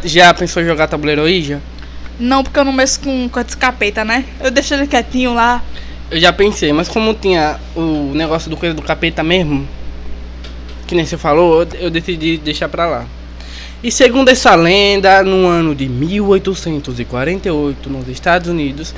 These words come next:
Speaker 1: e essas coisas só acontecem lá, né? Misericórdia. Só nos Estados Unidos.
Speaker 2: Amigo, estadunidense, ele tem uma coisa que ele gosta de mexer com Satanás. E Satanás só tá lá,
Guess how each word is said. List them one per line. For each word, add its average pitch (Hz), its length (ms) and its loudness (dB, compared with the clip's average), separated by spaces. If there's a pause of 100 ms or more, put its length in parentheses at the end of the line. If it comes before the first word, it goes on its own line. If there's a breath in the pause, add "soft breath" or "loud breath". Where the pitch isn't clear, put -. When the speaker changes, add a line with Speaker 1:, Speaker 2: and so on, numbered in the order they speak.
(280 loud breath)
Speaker 1:
e 220 100 4
essas 214 200 0
coisas 226 240 0
só 240 80 0
acontecem 220 400 0
lá, 294 140 8
né? 226 200 2 (760)
Misericórdia. 160 1000 0 (120)
Só 247 140 4
nos 294 80 2
Estados 269 280 4
Unidos. 160 420 0
Speaker 2:
Amigo, 277 420 0
estadunidense, 262 1000 0
ele 240 180 0
tem 254 180 -2
uma 262 200 0
coisa 233 340 -2
que 233 100 -4
ele 262 140 0
gosta 269 400 2
de 262 80 0
mexer 247 280 0
com 220 100 -10
Satanás. 208 580 -6
E - 20 -10
Satanás 311 440 0
só 339 80 -2
tá 339 180 4
lá, 269 220 4